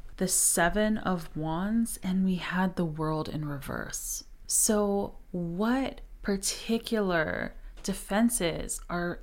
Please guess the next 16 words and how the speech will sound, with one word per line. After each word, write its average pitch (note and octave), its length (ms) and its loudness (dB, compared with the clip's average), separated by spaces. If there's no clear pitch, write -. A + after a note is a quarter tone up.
activated F3 720 -2
at - 120 -10
this - 260 -4
time? - 500 -6
What F3+ 400 -2
particular F#3+ 1120 -2
things G#3+ 440 4
are E3 200 -2
charged G3 840 4
and E3+ 200 -2
triggered F3+ 760 0
or E3+ 580 0
are F#3 160 0
just G3+ 440 -4
being, G3+ 480 -2
yes, - 460 2